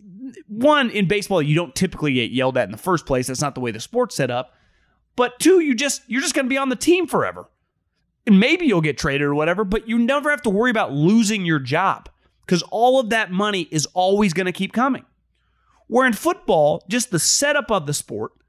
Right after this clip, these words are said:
Tom Brady, one of the number one talking points for two decades out of New England was how Tom Brady would get yelled at in meetings. The best player in the history of the sport constantly getting screamed at. Aaron Donald, who's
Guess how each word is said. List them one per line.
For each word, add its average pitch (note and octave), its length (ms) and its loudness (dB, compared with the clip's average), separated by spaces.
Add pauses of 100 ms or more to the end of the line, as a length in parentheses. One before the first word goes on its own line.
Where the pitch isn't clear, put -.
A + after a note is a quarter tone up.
(880)
Tom D#4+ 400 2
Brady, C4+ 380 -2 (280)
one B3+ 160 0
of C#4+ 60 0
the B3 80 0
number D4 500 0
one D4+ 240 2
talking B3 400 0
points D#3 420 -4
for E3 100 -6
two D4+ 280 2
decades B3 440 -2
out G#3 100 0
of G3+ 80 -2
New G3 160 0
England C#3+ 300 -4 (640)
was A3+ 140 2
how G#3+ 140 2
Tom D#4+ 420 0
Brady E3+ 540 0
would F3 160 -2
get F3+ 180 -2
yelled G#3 420 0
at A3 200 -2
in G3+ 100 -2
meetings. - 460 -4 (680)
The F#3 120 2
best D4 500 -2
player C#4+ 300 -2
in B3 100 0
the F3 60 0
history C#4+ 400 -6
of C4+ 40 -2
the B3+ 40 -4
sport B3 420 -2 (140)
constantly A3+ 440 0
getting G3+ 220 -2
screamed A#2+ 320 -2
at. - 140 -20 (760)
Aaron D#4+ 240 4
Donald, B3 440 0
who's G3 180 4